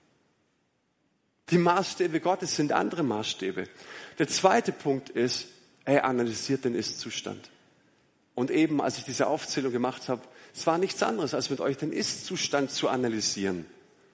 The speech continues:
Und er sagt, „Wir sind verstoßen und wir werden gefangen gehalten.“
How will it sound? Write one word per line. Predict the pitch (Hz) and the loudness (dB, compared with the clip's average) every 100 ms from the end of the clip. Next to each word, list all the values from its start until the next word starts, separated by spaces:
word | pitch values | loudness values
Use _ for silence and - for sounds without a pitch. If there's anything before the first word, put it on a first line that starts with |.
| _ _ _ _ _ _ _ | _ _ _ _ _ _ _
Und | - 131 | -4 0
er | 127 | 2
sagt, | 147 151 - | 4 2 0
„Wir | 139 | -4
sind | - 156 | -2 -2
verstoßen | - 127 - - 156 160 - 117 120 - - - _ - | -2 -2 -2 0 0 2 0 -2 -4 -10 -20 -20 _ -12
und | 110 | -6
wir | 113 | 0
werden | 117 117 | 2 2
gefangen | 113 - 123 123 | -2 -2 -2 0
gehalten.“ | 104 98 98 - | 0 -2 -6 -10